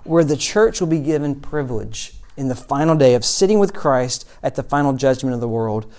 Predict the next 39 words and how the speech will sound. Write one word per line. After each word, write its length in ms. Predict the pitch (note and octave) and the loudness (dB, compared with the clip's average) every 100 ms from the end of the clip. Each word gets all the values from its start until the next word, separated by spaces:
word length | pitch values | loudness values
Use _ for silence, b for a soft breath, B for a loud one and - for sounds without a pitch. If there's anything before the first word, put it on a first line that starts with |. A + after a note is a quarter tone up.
| B B | B B
And 360 | - A#2 - D#3 | -12 -12 -8 -4
we 120 | G#3 | 0
don't 160 | A3+ D3+ | 0 -2
know 240 | D3+ D3 | -2 -2
how 180 | C#3+ C#3 | -4 -4
all 160 | B2+ C#3 | -2 -2
that's 220 | C#3+ - | -4 -4
gonna 220 | D3 B2 | -6 -4
look, 300 | C3 D3+ - - | -4 -4 -6 -14
but 120 | - C#3+ | -10 -4
we 120 | C#3 | -2
know 220 | C#3+ D#3 | 0 0
that 180 | D3 C3+ | 0 -2
we're 180 | C#3+ C3 | -4 -2
given 280 | D#3 C#3 C3 | -2 0 -2
several 400 | - F3 E3 C3+ | 0 2 2 2
glimpses 380 | C3+ C3 C3+ | 0 -2 -6
throughout 240 | - B2+ - | -4 -6 -6
the 80 | A2+ | -12
Scripture 560 | - C3 - G#2+ G#2 B B B | -8 -8 -8 -10 -12 B B B
where 260 | C#3 C#3 C3 | -6 -4 -4
we 460 | A#2+ C3 D#3+ A3 A3+ | -6 0 2 2 0
as 100 | D3 | -2
the 80 | |
body 280 | C3+ D3 E3+ | -8 -8 -6
of 100 | C#3 | -8
Christ, 560 | - G3 D3+ C3 - - | -6 -2 -2 -4 -12 -14
Christ 300 | - G#3+ A3 | -8 -6 -4
is 80 | F#3+ | -2
doing 180 | G#3 G3 | 0 0
the 80 | |
judging, 440 | D#3 E3+ F3+ D#3+ C#3 | 0 0 0 -2 -4
but 120 | C#3 | -4
we're 180 | D#3+ D#3+ | -4 -4
right 300 | C#3+ D#3 E3 | -2 -4 -2
there 160 | F3 | -2
present 380 | D3+ E3 D3 A#2+ | -2 -6 -6 -6
with 180 | C#3+ D3+ | -4 -4
him 240 | C3 A#2+ | -6 -8